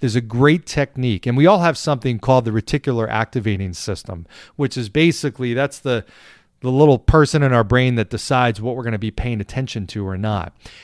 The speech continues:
And it's, it's interesting because you, you consciously, and you can see this in action. So if, if you've never,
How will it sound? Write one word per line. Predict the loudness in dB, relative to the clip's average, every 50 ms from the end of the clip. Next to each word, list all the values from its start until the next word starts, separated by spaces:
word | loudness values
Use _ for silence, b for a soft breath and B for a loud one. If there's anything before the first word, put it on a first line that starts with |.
| B B -2
And | 0 0 0
it's, | 0 -4 -6 -8 -10 -12 -10 -8
it's | -8 -4 -2
interesting | -2 -2 -2 -4 -4 -4 -2 -2
because | -2 -2 -2 -4 -4 -4
you, | -4 -2 -2 -2 -2 -4 _
you | -10 -6 -6 -6 -6 -6 -10 _
consciously, | -16 -8 -4 -2 -2 -2 -2 -4 -4 -4 -4 -6 -6 -8 -6 -4 -4 -4 -4 -6 -6 -10 b b b b b b b b b -8
and | -4 -2
you | -2 -2
can | -2 -4 -6
see | -4 -2 -2 0
this | 0 0 0 -2
in | -2 0
action. | 0 2 0 0 -2 -4 -6 -6 -6 -6
So | -6 -2 0 2 2 2 0 0
if, | 0 0 0 -2 -4 -8
if | -6 -4 -4 -4 -4 -2
you've | 0 4 4 4 4 2 0
never, | -4 -2 0 4 4 4 4 4 2 2 2 2 0 -2 B